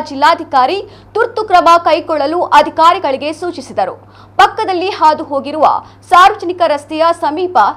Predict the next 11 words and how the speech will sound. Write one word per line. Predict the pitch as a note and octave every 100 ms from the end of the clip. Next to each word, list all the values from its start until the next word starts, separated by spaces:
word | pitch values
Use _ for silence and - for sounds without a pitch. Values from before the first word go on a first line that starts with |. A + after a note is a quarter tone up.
| - -
ತಡೆಬೇಲಿ | D#4+ F#4 F#4+ G#4
ಹಾಕಲು | F#4+ D4+ - C4+ D4
ತಿಳಿಸಿದರು. | D4 C4+ C4+ C4+ F4+ B4 - - -
ಈ | G#4 A4
ಸಂದರ್ಭ | G4+ F4+ F4 F4+ F#4
ಅಪರ | D#4+ D#4+ D#4
ಜಿಲ್ಲಾಧಿಕಾರಿ | D#4 D4+ D4 D4 C#4+ D#4
ಸಂತೋಷ್ | E4+ D#4 D4 D4 D4+ -
ಕುಮಾರ್, | D4+ D#4 G4+ G#4+ - - -
ಉಪವಿಭಾಗಾಧಿಕಾರಿ | F#4 G4 F#4 D4+ D#4+ D#4 D4+ D4 D4 D#4+ A3+ D#3+ -
ಹರ್ಷವರ್ಧನ್, | C#4+ D4 E4 C#4 C#4+ B3 F#4